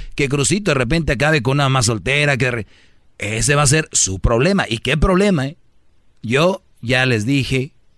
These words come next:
cómo son las mujeres, les, todos los días le digo. Ahora,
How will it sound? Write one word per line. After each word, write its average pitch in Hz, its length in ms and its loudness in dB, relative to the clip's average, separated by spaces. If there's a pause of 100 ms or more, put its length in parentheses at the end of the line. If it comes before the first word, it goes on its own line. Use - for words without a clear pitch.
(180)
cómo 123 240 0
son 110 160 -2
las 101 100 -2
mujeres, 131 440 -4
les, 117 120 -6
todos 143 180 2
los 117 120 2
días 127 140 0
le 120 140 -2
digo. 127 320 0 (840)
Ahora, 123 400 0